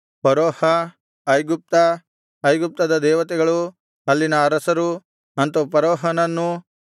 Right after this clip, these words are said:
ಅವನಲ್ಲಿ ನಂಬಿಕೆ ಇಟ್ಟವರನ್ನೂ ದಂಡಿಸುವೆನು. ಅವರ ಪ್ರಾಣವನ್ನು ಹುಡುಕುವ ಬಾಬೆಲಿನ ಅರಸನಾದ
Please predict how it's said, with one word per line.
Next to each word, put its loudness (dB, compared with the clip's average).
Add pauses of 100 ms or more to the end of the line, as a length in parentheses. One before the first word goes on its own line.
(100)
ಅವನಲ್ಲಿ 2
ನಂಬಿಕೆ -2
ಇಟ್ಟವರನ್ನೂ 0
ದಂಡಿಸುವೆನು. -2 (560)
ಅವರ 4
ಪ್ರಾಣವನ್ನು 0
ಹುಡುಕುವ 0
ಬಾಬೆಲಿನ 0
ಅರಸನಾದ 0